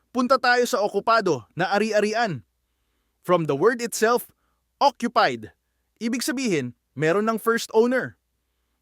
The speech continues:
Pero, hindi rin ibig sabihin na yung first owner ay nakatira pa doon. May mga unit na occupied sa papel, pero pag tiningnan mo sa actual, wala na palang nakatira.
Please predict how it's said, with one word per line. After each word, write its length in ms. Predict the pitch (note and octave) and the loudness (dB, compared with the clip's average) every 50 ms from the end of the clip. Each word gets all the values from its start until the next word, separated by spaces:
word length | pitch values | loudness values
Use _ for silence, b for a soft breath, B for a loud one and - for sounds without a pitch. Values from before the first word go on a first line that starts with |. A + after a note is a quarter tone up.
| _ - | _ 0
Pero, 400 | C4+ D4+ C#4 G3+ E3+ F#3 G3 _ _ _ _ _ _ - | 2 2 4 4 2 2 0 _ _ _ _ _ _ -2
hindi 280 | A3+ A#3+ A#3 G#3+ C4+ C4+ | 0 0 2 2 0 -2
rin 160 | B3+ C4 B3 F#3+ | -2 -4 -4 -4
ibig 240 | A3 G3 F#3+ F3 | -6 -8 -6 -8
sabihin 480 | - - F#3 D#3 D3 C3 C3+ C3+ B2+ C#3 | -8 -8 -8 -6 -6 -6 -4 -4 -4 -4
na 80 | D#3 E3 | -4 -4
yung 120 | E3 D3+ | -4 -4
first 400 | - - G3 A3 B3 - - - | -4 -2 -2 -2 -2 -2 -8 -2
owner 440 | G#3 G3+ G#3+ G#3+ A3+ A#3+ B3+ B3 _ _ _ _ _ _ _ _ - G#3+ | 0 2 2 2 2 0 -2 -2 _ _ _ _ _ _ _ _ -6 -4
ay 80 | A#3+ | -2
nakatira 480 | A#3+ A#3 - A3 G#3+ - G#3 G3+ F#3+ D#3+ | -2 -2 -2 -4 -2 0 0 0 2 0
pa 80 | F3 | -2
doon. 400 | D#3+ C#3+ C#3 D3 D3 C3 A2+ G#2 _ _ _ _ _ _ _ _ _ _ _ _ - | -2 2 2 2 2 0 -4 -10 _ _ _ _ _ _ _ _ _ _ _ _ -8
May 160 | B2+ D3 D#3+ | -6 -4 -2
mga 200 | E3+ F#3 F#3 G3 G3+ | -2 -2 -2 -2 -2
unit 320 | G3+ G3+ G3+ F#3+ G#3 - - | 0 0 0 0 -2 -2 -4
na 120 | G#3+ - | -6 -2
occupied 520 | F#3 F#3 F3 - G#3 - - F3+ E3+ D#3 | 0 0 0 0 -4 -4 -2 -2 -2 -2
sa 80 | - F#3+ | -4 -4
papel, 480 | - F3 D#3+ - A3 G#3+ E3 B2+ A2 _ _ _ _ _ _ _ _ _ - | -4 -4 -4 -2 -2 -2 -2 -4 -8 _ _ _ _ _ _ _ _ _ -4
pero 240 | - A3+ A#3 A#3 A3+ | 0 2 2 2 2
pag 160 | - A3+ G3 | 2 -2 -2
tiningnan 440 | - - A3 G#3+ G#3+ G#3 G#3+ G#3+ G#3+ | -2 -4 -4 -2 -2 -2 -2 -2 -2
mo 120 | G#3+ G#3+ | -2 -2
sa 160 | - C4 - F#3 | -2 -2 -4 -4
actual, 400 | E3+ - - D3 B2+ A#2 A2+ A2+ _ _ _ _ _ _ _ _ - | -6 -6 -6 -6 -6 -6 -6 -10 _ _ _ _ _ _ _ _ 0
wala 240 | E3+ G3+ A3 A3+ A#3 | 0 2 4 4 2
na 80 | A#3+ A#3+ | 0 -2
palang 320 | A#3 B3 B3 B3 B3 B3 | -4 -2 -2 -2 -2 -2
nakatira. 640 | B3 - A3+ G#3+ A#3 G#3 F#3 G#3 A#3 A3 E3 - | -2 -2 -2 -2 0 0 2 2 2 2 0 -4